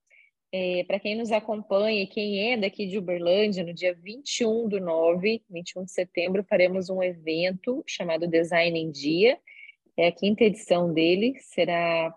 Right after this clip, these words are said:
específico pra arquitetos, decoradores, designers de interiores aqui da região. Porém, lógico, se você é marcenaria e você quer participar, é só falar comigo, é um evento gratuito, você será bem-vindo lá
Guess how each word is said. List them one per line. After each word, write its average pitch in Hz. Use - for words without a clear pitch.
específico 214
pra 190
arquitetos, 196
decoradores, 175
designers 170
de 160
interiores 165
aqui 160
da 156
região. 156
Porém, 302
lógico, 208
se -
você 160
é 190
marcenaria 190
e 160
você 160
quer 180
participar, -
é 294
só 285
falar 247
comigo, 214
é 208
um 196
evento 185
gratuito, 190
você -
será 202
bem-vindo 185
lá 175